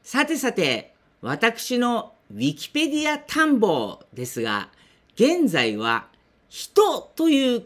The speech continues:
記事を読んでいます。はい。で、今回はですね、外観的特徴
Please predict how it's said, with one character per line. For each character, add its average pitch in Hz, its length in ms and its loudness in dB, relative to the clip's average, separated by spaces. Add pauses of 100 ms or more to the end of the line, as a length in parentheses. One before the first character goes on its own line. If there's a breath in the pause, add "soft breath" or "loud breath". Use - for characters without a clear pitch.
記 226 160 -2
事 180 160 2
を 135 80 4
読 120 160 0
ん 113 60 -4
で 101 80 -8
い 95 80 -8
ま 90 120 -14
す。 - 280 -20 (400)
は 220 300 -12
い。 - 100 -14 (240)
で、 - 420 -4
今 180 280 0
回 110 200 -4
は 95 100 -12
で 85 100 -16
す - 120 -20
ね、 156 300 -2 (420 soft breath)
外 214 360 2
観 240 360 2
的 220 320 0
特 - 380 -4
徴 156 680 0